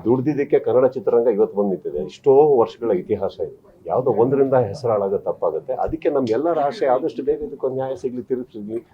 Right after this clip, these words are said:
ನಿಮ್ಮಷ್ಟೇ ಖುಷಿ ನಾವು ಪಡ್ತೀವಿ. ಅಕಸ್ಮಾತ್ ಆರೋಪಿಗೆ, ಆರೋಪಿ ಯಾರು ಅಂತ ಹೇಳೋದಕ್ಕೆ ಜಡ್ಜ್ ಅಂತ ಒಬ್ರು ಕೂತ್ಕೋತಾರೆ, ಅದಕ್ಕೆ ನಾವು ತಲೆ ಬಾಗ್ಬೇಕಾಗುತ್ತೆ. ಕರೆಕ್ಟ್?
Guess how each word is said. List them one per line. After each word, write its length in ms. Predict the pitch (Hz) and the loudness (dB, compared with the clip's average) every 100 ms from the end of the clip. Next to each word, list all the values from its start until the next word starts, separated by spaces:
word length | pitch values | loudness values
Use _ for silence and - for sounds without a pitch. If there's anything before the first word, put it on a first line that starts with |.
| _ | _
ನಿಮ್ಮಷ್ಟೇ 380 | 101 131 139 151 | 4 6 6 2
ಖುಷಿ 240 | 135 120 120 | -2 -2 2
ನಾವು 240 | 117 123 | 4 4
ಪಡ್ತೀವಿ. 400 | 113 101 113 101 | 2 0 -2 0
ಅಕಸ್ಮಾತ್ 560 | 98 101 117 117 110 - _ _ 82 | 0 0 -2 -2 -4 -6 _ _ 4
ಆರೋಪಿಗೆ, 460 | 113 123 131 117 | 6 6 4 4
ಆರೋಪಿ 440 | 120 104 131 127 113 | 4 6 6 4 4
ಯಾರು 240 | 113 123 | 6 6
ಅಂತ 140 | 120 | 4
ಹೇಳೋದಕ್ಕೆ 420 | 101 110 107 107 92 | 0 0 0 -2 -2
ಜಡ್ಜ್ 280 | 101 101 | 0 0
ಅಂತ 120 | 110 104 | 0 0
ಒಬ್ರು 200 | 95 104 | -2 -4
ಕೂತ್ಕೋತಾರೆ, 500 | 113 - 117 113 90 | -6 -2 0 2 0
ಅದಕ್ಕೆ 420 | 90 87 90 - - - _ | -2 -4 -6 -6 -12 -18 _
ನಾವು 460 | - 98 120 123 117 107 | 2 4 6 4 0 4
ತಲೆ 160 | 113 | 6
ಬಾಗ್ಬೇಕಾಗುತ್ತೆ. 680 | 110 110 104 101 101 98 104 - _ _ - _ _ _ _ - | 6 4 2 0 0 0 -4 -8 _ _ -20 _ _ _ _ -2
ಕರೆಕ್ಟ್? 320 | 113 120 - | 0 0 -4